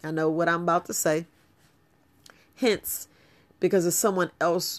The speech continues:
working, it's someone else showing you what you need to do, and they know it's guaranteed money. Whether when you doing business,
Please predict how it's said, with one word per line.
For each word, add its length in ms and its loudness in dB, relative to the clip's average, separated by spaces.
working, 760 -2
it's 160 -4
someone 360 0
else 200 -2
showing 500 -2
you 180 0
what 280 -2
you 60 -2
need 220 -2
to 60 -2
do, 280 2
and 100 -4
they 100 -4
know 180 -4
it's 160 -4
guaranteed 720 -6
money. 440 -6
Whether 300 4
when 200 -2
you 320 -2
doing 380 2
business, 800 2